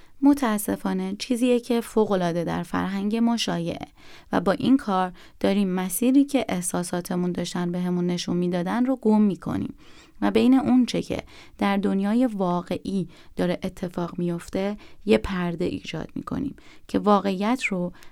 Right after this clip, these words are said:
از چشم خودمون پنهان می‌کنیم و بنابراین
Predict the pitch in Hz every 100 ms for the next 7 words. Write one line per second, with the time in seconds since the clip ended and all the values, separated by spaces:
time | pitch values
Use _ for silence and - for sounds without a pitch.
0 | - 190 185 - 220 208 180 - 208 247
1 | 269 269 208 185 196 190 180 - - 196
2 | - - - - 196 185 196 190 185 180
3 | 180 190 202 233